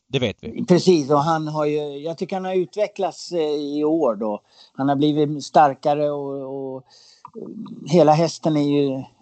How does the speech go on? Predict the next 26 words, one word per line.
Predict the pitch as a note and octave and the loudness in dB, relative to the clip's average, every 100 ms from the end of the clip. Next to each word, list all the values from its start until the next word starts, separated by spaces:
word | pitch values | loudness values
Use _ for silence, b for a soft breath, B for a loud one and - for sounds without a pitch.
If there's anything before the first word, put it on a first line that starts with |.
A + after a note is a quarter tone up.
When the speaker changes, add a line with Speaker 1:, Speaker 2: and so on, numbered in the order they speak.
| _ | _
Speaker 2:
han | B2 C#3+ | -4 0
känner | E3 D#3+ D#3 | 4 4 2
hur | C#3 C3 | 0 -2
bra | B2 B2+ B2 | 2 4 4
han | C3 | 2
är | C#3+ A#2 | -4 -6
på | - | -8
något | G#2 G2+ | -10 -8
sätt. | G#2+ - | -12 -8
Han | B2+ B2+ | -6 -4
är | |
lite | C3 C3+ - C3 | -2 -2 0 2
lugnare | C#3 C3 B2 C3 C3+ | 2 2 2 2 4
i | C3+ C3 B2+ | 4 2 2
värmningar | D3 C#3+ C3+ A#2 B2+ C#3+ E3+ | 4 4 2 -2 -4 -4 -4
och | |
sånt | - D#3 | -2 2
där | D3 C#3+ | 4 4
också, | E3 - C3 | 2 0 -4
så | - C#3+ | -2 -4
att | C3+ _ B B B B | -6 _ B B B B
det, | D#3+ D#3 - E3 D3 | -4 -4 -6 -16 -16
det | G3+ F#3 G3 E3+ | -14 -16 -2 2
har | F3+ | 4
växt | G3+ - - | 2 -2 -8
ett | - | -8